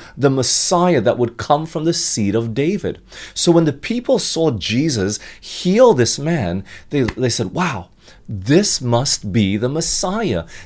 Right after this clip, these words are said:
They were declaring that Jesus must be that promised one that they're all waiting for. But look at how the Pharisees responded in contrast.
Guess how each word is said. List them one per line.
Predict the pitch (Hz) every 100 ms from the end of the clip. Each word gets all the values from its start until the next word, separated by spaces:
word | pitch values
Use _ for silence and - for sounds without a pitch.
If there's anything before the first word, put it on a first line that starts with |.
| -
They | 110 139 175
were | 208
declaring | 139 131 - 202 220 131 113
that | 131 113 -
Jesus | - 165 226 123 90 85 131 147 - - -
must | 117 127 185 180 -
be | - 117
that | 123 -
promised | - 196 220 160 - 110
one | 95 98 135 - -
that | - 151
they're | 135 170
all | - 120 143
waiting | 156 233 226 120
for. | - 71 - - - - - - - - - - -
But | - 107 - - - - - -
look | - 190 208
at | 160 - -
how | 135 92 85 139 120 - -
the | 123
Pharisees | - - 226 208 120 117 92
responded | 90 95 - - 160 113 92 - - -
in | 147 135 135
contrast. | - - 202 214 - 87 69 -